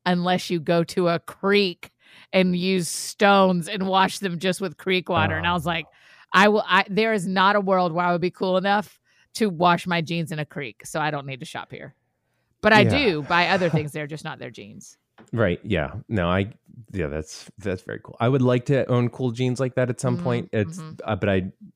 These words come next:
Speaker 2: I've just yet to see the value, but other people that I know have seen the value. So
Speaker 1: Ah.
Speaker 2: I, I understand that the value exists. I've just
Speaker 1: Sure.
Speaker 2: not,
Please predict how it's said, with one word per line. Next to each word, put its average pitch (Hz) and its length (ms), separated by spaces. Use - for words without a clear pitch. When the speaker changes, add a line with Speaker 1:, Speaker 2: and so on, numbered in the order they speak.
Speaker 2:
I've 104 180
just 113 240
yet 107 280
to 98 100
see - 160
the 90 120
value, 90 360
but - 200
other 104 200
people 92 560
that 92 120
I 85 140
know 80 320
have 87 180
seen 87 220
the 78 60
value. 65 340
So - 160
Speaker 1:
Ah. 87 240
Speaker 2:
I, 104 100
I - 20
understand 92 420
that 82 100
the 87 80
value 80 360
exists. - 480
I've 85 220
just 143 180
Speaker 1:
Sure. - 20
Speaker 2:
not, 76 200